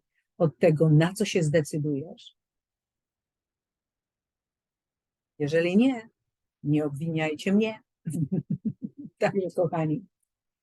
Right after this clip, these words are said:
moje kochane, drogie wodniki, wodniczki, życzę wam absolutnie wspaniałych urodzin,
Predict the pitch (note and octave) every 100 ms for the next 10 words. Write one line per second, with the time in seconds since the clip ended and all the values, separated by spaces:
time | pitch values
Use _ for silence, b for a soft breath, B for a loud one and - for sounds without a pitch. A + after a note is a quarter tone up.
0 | _ _ F3 E3 E3+ F3 D3+ C#3+ F3+ F3
1 | D#3+ E3 D#3 D#3+ D#3+ - D3+ D#3 E3 D#3+
2 | F3 D3+ D3+ D#3 - - D3 D3+ C#3+ D3
3 | D3 D3 - - A#3 - A3 G3+ G3 -
4 | F#3 F3 E3+ - _ - - E3+ E3+ E3
5 | D3+ C#3 - C3+ C#3 F#3 G#3+ D4